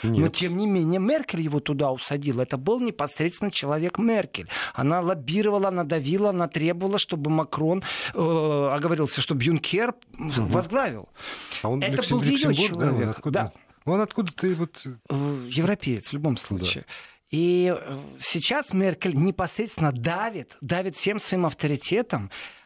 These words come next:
Speaker 1: э, чтобы место главы Еврокомиссии занял Вебер. Манфред Вебер, однопартиец, э,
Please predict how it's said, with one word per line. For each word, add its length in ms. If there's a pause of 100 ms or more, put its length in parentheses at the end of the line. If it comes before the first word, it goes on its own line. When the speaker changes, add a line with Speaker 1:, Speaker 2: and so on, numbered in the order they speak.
(140)
Speaker 1:
э, 340
чтобы 680
место 440
главы 300
Еврокомиссии 840
занял 540
Вебер. 480 (420)
Манфред 480
Вебер, 420
однопартиец, 1040
э, 400